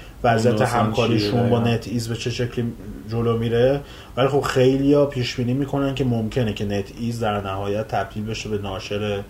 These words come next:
Speaker 2: بانجی.
Speaker 1: اه، اه، در از بازی‌های
Speaker 2: بازی‌های
Speaker 1: آی-،
Speaker 2: بانجی.
Speaker 1: آ-، آینده بانجی، یا اینکه حداقل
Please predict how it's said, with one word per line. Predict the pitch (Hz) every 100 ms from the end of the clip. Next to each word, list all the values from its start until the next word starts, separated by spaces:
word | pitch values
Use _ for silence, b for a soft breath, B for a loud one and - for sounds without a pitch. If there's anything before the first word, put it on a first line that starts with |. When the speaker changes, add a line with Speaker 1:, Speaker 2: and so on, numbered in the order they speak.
| B B B
Speaker 2:
بانجی. | 117 110
Speaker 1:
اه، | 104 98
اه، | 92 92 - 98 92 87 98
در | 101 95 101
از | 101 117
بازی‌های | 107 101 110 98 104
Speaker 2:
بازی‌های | 107 104 101
Speaker 1:
آی-، |
Speaker 2:
بانجی. | 101 101
Speaker 1:
آ-، | 101 98 101 101
آینده | 98 92 92 101
بانجی، | 107 104 92 92 98 107 117 123 - - - - - - -
یا | - 127
اینکه | 123 123 151
حداقل | 123 113 107 107 123